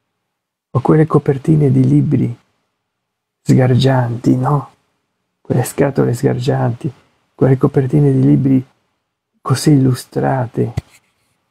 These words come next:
Poi vai a leggere il libro, è una schifezza monumentale.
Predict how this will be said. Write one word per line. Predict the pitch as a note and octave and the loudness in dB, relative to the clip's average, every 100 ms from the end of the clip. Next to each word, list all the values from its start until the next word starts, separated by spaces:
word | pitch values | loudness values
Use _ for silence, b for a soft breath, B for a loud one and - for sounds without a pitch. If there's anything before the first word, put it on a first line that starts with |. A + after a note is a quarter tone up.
| _ | _
Poi | F3+ E3 | 0 0
vai | C#3+ B2+ | 2 0
a | A#2+ | 0
leggere | B2 B2 B2 B2 | 0 0 -2 -2
il | C3 | 2
libro, | D#3+ C#3 A#2+ A#2 | 2 2 -2 -4
è | B2+ | -8
una | B2 C3 | -8 -8
schifezza | A#2+ - B2 - B2 B2 | -12 -16 -16 -16 -14 -12
monumentale. | B2 A#2+ A#2+ B2 A#2+ B2 G#2+ C3+ - | -8 -8 -8 -10 -10 -8 -8 -10 -18